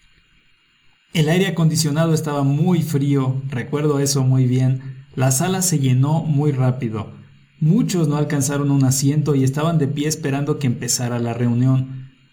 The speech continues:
El director nuevo se presentó y nos pidió también que nos presentáramos.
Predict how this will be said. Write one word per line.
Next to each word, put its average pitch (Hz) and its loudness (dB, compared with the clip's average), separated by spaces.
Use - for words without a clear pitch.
El 165 2
director 165 2
nuevo 185 2
se 147 -2
presentó 131 0
y - 0
nos 139 0
pidió 139 -2
también 127 0
que 127 -2
nos 123 0
presentáramos. 123 -4